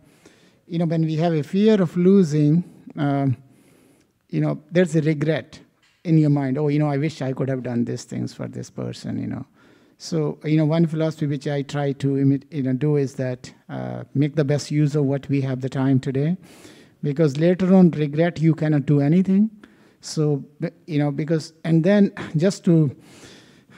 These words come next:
you know, supplement my, this, uh, theory, I saw when, uh, I, I went to the hospital for little Gauri once, and, uh, I met Nirukula Mataji is there.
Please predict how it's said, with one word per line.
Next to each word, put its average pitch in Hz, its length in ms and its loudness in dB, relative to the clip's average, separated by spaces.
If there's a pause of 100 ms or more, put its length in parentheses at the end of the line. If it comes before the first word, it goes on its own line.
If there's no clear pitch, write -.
(100)
you 180 140 -6
know, 143 300 -4
supplement 165 540 2
my, 151 200 2
this, 147 340 -6
uh, 143 220 -4
theory, 165 460 4
I 147 160 -2
saw 160 320 2 (260)
when, 147 380 0
uh, 139 240 2 (260)
I, 143 200 -4
I - 20 -2
went 156 200 0
to 160 60 -2
the 147 100 -2
hospital 139 600 -4
for 143 120 -6
little 135 300 0
Gauri 135 480 -2 (100)
once, 139 480 0
and, 131 360 0
uh, 131 200 -2 (1000)
I 139 220 -2
met 143 200 2
Nirukula 160 360 0
Mataji 127 440 -2
is 120 100 -4
there. 127 280 -6